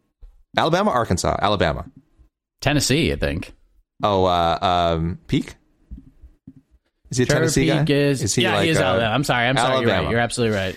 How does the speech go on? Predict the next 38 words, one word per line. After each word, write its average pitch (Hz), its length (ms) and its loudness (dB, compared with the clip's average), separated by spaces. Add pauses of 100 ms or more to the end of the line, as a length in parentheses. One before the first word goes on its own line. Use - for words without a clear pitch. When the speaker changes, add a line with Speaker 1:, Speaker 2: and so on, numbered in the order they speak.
(440)
Speaker 1:
The, 131 100 2
<laughs> 127 320 2
the 135 200 2
idea 196 280 2
of 151 140 -2
Alabama 147 540 2
boy 101 300 2
Trevor 123 340 0
Peek 101 400 -2
going 139 400 2
to 104 840 2
the 107 180 2
U 123 260 2
K 92 480 2
to 95 120 0
fight 95 300 0
Paddy 107 280 0
Pimblett. 87 520 -2 (100)
Oh 117 420 0
my 101 240 0
goodness, 82 500 -4
the 92 120 -4
chaos 131 600 0
that 101 160 2
would 98 100 2
ensue. 92 560 0 (640)
Uh, - 40 -2 (280)
I 98 140 2
would 92 120 2
love. 69 180 0
I 85 80 0
think 98 180 0
Peek 90 200 -2
Pimblett 87 180 0
would 82 160 -2
be 82 100 -6
great. 80 380 -2 (120)
Uh, 85 300 2